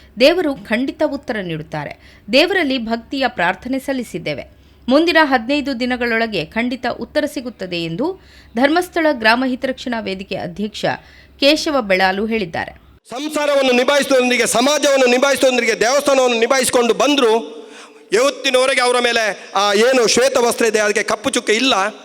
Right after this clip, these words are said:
Speaker 2: ಇವರು ಕಪ್ಪು ಚುಕ್ಕೆ ಇಡ್ಲಿಕ್ಕೆ ಪ್ರಯತ್ನ ಪಟ್ಟರು, ಖಂಡಿತ ಆ ಚ-, ಕಪ್ಪು ಚುಕ್ಕೆ ಅವರಿಗೆ ಬರುವುದಿಲ್ಲ. ಬಹುಶಃ ನಮ್ಮನ್ನೆಲ್ಲ ನಡೆಸಿದವರು ಕಾವಂದ್ರು, ಅವರ ಒಟ್ಟಿಗೆ ನಾವಿದ್ದೇವೆ ಅಂತ ಹೇಳುವಂಥ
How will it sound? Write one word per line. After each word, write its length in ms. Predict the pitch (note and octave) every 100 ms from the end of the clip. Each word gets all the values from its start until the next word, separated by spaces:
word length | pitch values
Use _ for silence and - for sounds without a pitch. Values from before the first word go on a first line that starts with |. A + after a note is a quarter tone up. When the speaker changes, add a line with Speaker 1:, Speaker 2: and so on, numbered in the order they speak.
| - - -
Speaker 2:
ಇವರು 300 | C4+ F#4+ F#4
ಕಪ್ಪು 280 | C4 C#4+ E4
ಚುಕ್ಕೆ 220 | D#4 D4
ಇಡ್ಲಿಕ್ಕೆ 340 | C4+ D4 D4
ಪ್ರಯತ್ನ 280 | - C#4+ C#4+
ಪಟ್ಟರು, 240 | C4+ B3+
ಖಂಡಿತ 300 | B3 C#4 F#4
ಆ 120 | D#4+ C4+
ಚ-, 200 | - -
ಕಪ್ಪು 220 | A3+ C#4+
ಚುಕ್ಕೆ 220 | C4 -
ಅವರಿಗೆ 260 | A#3+ A#3+ A3
ಬರುವುದಿಲ್ಲ. 440 | G3 E4+ F4+ D4 A3+ A#3 - - - - -
ಬಹುಶಃ 460 | B3+ C#4+ C#4 A#3+ - -
ನಮ್ಮನ್ನೆಲ್ಲ 500 | - B3 B3 C4 G4 G#4+
ನಡೆಸಿದವರು 580 | D#4+ F4+ D4+ F#4 F#4 E4
ಕಾವಂದ್ರು, 580 | C#4+ F4+ F4 C#4+ C4+ C4+ C4+ - -
ಅವರ 160 | - E4 D#4+ C4 G#3 - - - - - - - - -
ಒಟ್ಟಿಗೆ 240 | - G4+
ನಾವಿದ್ದೇವೆ 440 | F#4+ E4+ E4+ E4+ E4
ಅಂತ 140 | D#4+
ಹೇಳುವಂಥ 240 | D#4 D4+